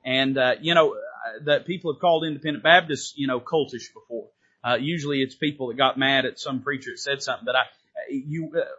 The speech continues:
one of the things that gives me comfort, I know we don't have a cult. Uh, I, I, I, I have no doubt we don't have a cult. You know how I know? 'Cause nobody does anything I tell them to do. Amen? <laughs> For us to be a cult, you'd have to listen to me, <laughs> you know, but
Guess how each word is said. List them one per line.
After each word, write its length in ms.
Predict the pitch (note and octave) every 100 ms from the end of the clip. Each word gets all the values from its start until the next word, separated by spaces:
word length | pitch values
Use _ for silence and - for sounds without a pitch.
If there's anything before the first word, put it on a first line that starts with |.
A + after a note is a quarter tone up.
| _
one 200 | C3+ F3+
of 60 | G3+
the 60 | G3
things 200 | E3+ C3
that 40 |
gives 160 | E3 D3
me 140 | D#3
comfort, 300 | D3+ F3 -
I 140 | D#3+ F3+
know 200 | F3 G3
we 140 | D3
don't 220 | C3+ A#2+
have 140 | B2+ G#2+
a 40 |
cult. 340 | - A#2 - _ _ _ _ _ -
Uh, 40 |
I, 340 | A#2+ A#2+ C3+ C3+
I, 160 | D#3+ E3+
I, 320 | F3 F#3+ F3
I 40 | F#3
have 160 | F#3 D#3
no 180 | F3+
doubt 240 | E3+ G3+ D3+
we 80 | C#3+
don't 180 | B2+ B2+
have 140 | A#2
a 100 | -
cult. 260 | B2 - -
You 140 | C#3+
know 80 | E3
how 160 | F3 E3
I 40 |
know? 420 | D#3+ G#3 C3 F#2+ - _ _ _ _ _ -
'Cause 140 | D3
nobody 340 | D#3 E3 D#3+ D#3
does 200 | E3 D3+
anything 280 | D#3 E3 D3+
I 60 |
tell 200 | D3 G3
them 140 | C#3+ G#2+
to 60 |
do. 240 | G#2 F#2 - _ A#2+
Amen? 320 | C#3 E3+ C#3
<laughs> 40 | - _ _ _ _ - - - _ _ _ _ _ _ _ _ _ _ _ _ _ _ _ _ _
For 100 | F#3
us 140 | C4 G3
to 60 |
be 120 | G3+
a 40 | F3
cult, 360 | - C4+ B3
you'd 140 | G#3 A#3
have 160 | A#3
to 60 | E3
listen 420 | D#3 C#4+ - D#3+
to 60 | B2
me, 140 | A2+ -
<laughs> 200 | B2+ -
you 160 | A#3
know, 300 | A3 G3 G#3+
but 180 | F3+ D#3